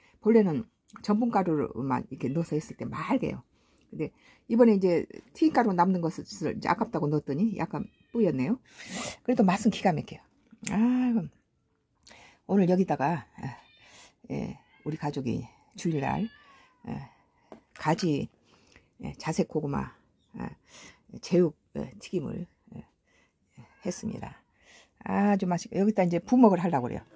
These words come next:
우리는 부먹을 좋아해가지고 이제 찍먹 하고 싶은 사람은 접시에다 담아서 찍먹 하고, 예, 이, 이게, 이, 우리는 이제 또, 예, 부먹 좋아하는 사람은 촉촉하게 부어서 부먹으로 먹을 거예요.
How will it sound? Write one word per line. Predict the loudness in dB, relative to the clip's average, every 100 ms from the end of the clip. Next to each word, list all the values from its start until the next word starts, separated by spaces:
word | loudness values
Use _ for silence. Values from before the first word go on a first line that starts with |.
| _ _ _ -16
우리는 | -6 -2 -2
부먹을 | 2 2 2
좋아해가지고 | 0 -4 -4 -8 -10 -14 _ _ -20 -20 -20 _ -12
이제 | -10
찍먹 | -2 4 6 4
하고 | 0 -2
싶은 | -2 -8
사람은 | -6 -4 -6 -8
접시에다 | -8 -6 -6
담아서 | -6 -4 -6 -6
찍먹 | -6 -2 -2 -4
하고, | -10 -6 -8 _ _ -20 -20 _ -20 _
예, | -8 -8 -10 -20 _ _ _ _ _ -8
이, |
이게, | -6 -6 -8 -10 -16 _ _ _ _
이, | -16 -6
우리는 | -2 -2 0
이제 | -2 -2 -10
또, | -14 _ _ -20 -20 -20 _ -20
예, | -20 _ _ -20 -12
부먹 | 0 0 0
좋아하는 | 0 -2
사람은 | -2 -8
촉촉하게 | -10 -10 -4 -4 -4 -6 -10 _
부어서 | -10 -8 -10 -12
부먹으로 | -8 -6 -6
먹을 | -8 -8
거예요. | -10 -18